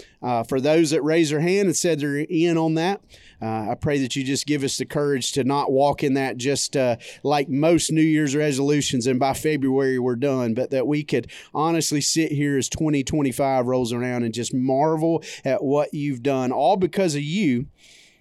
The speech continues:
but also because people have humbled themselves and said, "We want to love God and love people." Let that be what the church at Southside is known for. We love you. And I would say this, I think everybody agrees, we need you.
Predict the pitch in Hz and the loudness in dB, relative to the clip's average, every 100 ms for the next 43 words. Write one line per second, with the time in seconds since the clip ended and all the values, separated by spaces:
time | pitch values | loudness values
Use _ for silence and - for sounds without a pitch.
0 | _ _ 131 135 160 151 156 135 135 156 | _ _ 0 2 4 4 0 0 0 0
1 | 127 151 147 135 120 139 147 131 123 127 | 0 -2 -2 -2 0 0 0 0 0 0
2 | 123 135 123 - 110 - 113 117 131 123 | 0 0 0 -2 -4 -2 -2 0 0 0
3 | 113 120 135 127 127 110 101 95 - - | 0 0 -2 0 -2 0 -2 -6 -16 -12
4 | 113 110 110 104 123 110 107 107 143 165 | -4 -2 -2 -2 -2 -4 -4 -2 -2 -2
5 | 135 143 139 127 135 120 104 - - - | -2 -2 -2 -2 -2 -2 -4 -8 -20 -20
6 | _ 135 131 120 - 131 117 123 - 123 | _ -2 -2 -2 -2 -2 -2 -4 -2 -2
7 | 117 - 123 117 107 113 113 104 117 113 | -2 -2 -2 -2 -2 -2 -4 -4 -4 -2
8 | 127 123 143 170 196 196 - - - _ | 0 2 2 2 0 -4 -6 -20 -20 _
9 | 113 113 131 123 - 143 139 143 139 135 | -4 0 0 0 0 2 2 2 0 -2
10 | 120 135 135 127 127 127 123 110 113 104 | -2 -2 0 0 2 0 0 -2 -4 -4
11 | 104 117 113 127 120 104 101 | -4 -2 0 0 -2 -4 -6